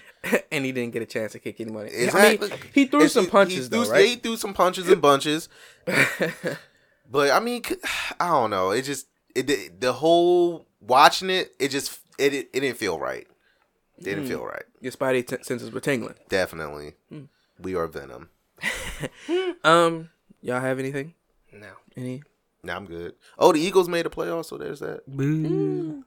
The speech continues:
Speaker 3: They steal some
Speaker 1: Congratulations.
Speaker 3: booty.
Speaker 2: Thanks.
Speaker 1: Um,
Speaker 3: So did half the other sucky ass teams out there.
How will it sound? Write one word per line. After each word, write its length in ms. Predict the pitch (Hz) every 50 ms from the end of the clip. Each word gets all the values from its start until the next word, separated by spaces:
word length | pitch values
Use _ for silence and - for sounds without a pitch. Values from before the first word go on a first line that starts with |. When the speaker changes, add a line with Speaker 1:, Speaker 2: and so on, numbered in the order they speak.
| _ _ _ _ _ _
Speaker 3:
They 80 | - -
steal 280 | - - 277 262 226 220
some 180 | - 143 135
Speaker 1:
Congratulations. 40 | 131
Speaker 3:
booty. 160 | 135 143 147
Speaker 2:
Thanks. 340 | 139 - - 135 135 - - - - - - - _ _ -
Speaker 1:
Um, 440 | 160 165 170 170 165 160 156 151 - _ _ _ _
Speaker 3:
So 220 | - - 113 123 127
did 380 | 135 135 131 127 127 131 - _ _ -
half 320 | - - 123 127 123 135
the 100 | 131 113 113
other 120 | 127 120
sucky 520 | 113 - - 113 107 - - 107 107 107 107
ass 100 | 107 -
teams 320 | - - 110 107 101 - - -
out 180 | 101 98 -
there. 240 | - 104 107 107 113